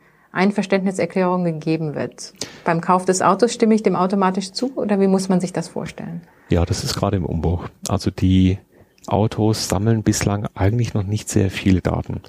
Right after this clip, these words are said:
Speaker 2: Aber die Connected-Dienste, also wenn ich jetzt hier ins Internet gehe und das Fahrzeug nutze, um Informationen abzurufen oder auch zu interagieren, die ver-, übertragen immer mehr an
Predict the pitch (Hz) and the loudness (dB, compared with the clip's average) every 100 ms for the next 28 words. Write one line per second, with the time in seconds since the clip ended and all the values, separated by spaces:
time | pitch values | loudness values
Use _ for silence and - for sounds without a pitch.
0 | - - - - - 98 107 104 98 95 | -20 -18 -20 -18 -4 -2 0 4 4 4
1 | - 95 101 90 - - 92 110 147 - | 0 0 0 -2 -4 -2 2 2 0 0
2 | 131 - 87 87 85 87 87 - - 90 | 0 2 -2 -2 -2 0 -2 -4 -2 0
3 | 90 110 98 98 - 107 98 87 - 101 | 0 -2 0 0 -2 -2 0 -2 0 4
4 | 113 113 92 107 - 92 - 90 - 95 | 4 4 0 -4 -2 -2 0 -4 -2 -4
5 | - 98 95 98 90 87 95 101 - - | 0 2 2 2 0 0 0 -4 -10 -8
6 | 101 95 92 110 117 - - 95 92 92 | -2 0 0 2 2 0 -2 0 0 2
7 | 113 - 92 85 - - 98 - - 95 | 0 2 0 0 0 0 2 0 2 2
8 | 107 - - - - - - 101 92 - | 2 -4 -16 -14 -16 -10 -2 0 0 -2
9 | 95 - 101 - 95 95 113 107 92 90 | -4 0 0 2 -2 0 2 2 4 4
10 | 92 101 98 - 90 90 92 | 4 0 -4 -2 0 0 -2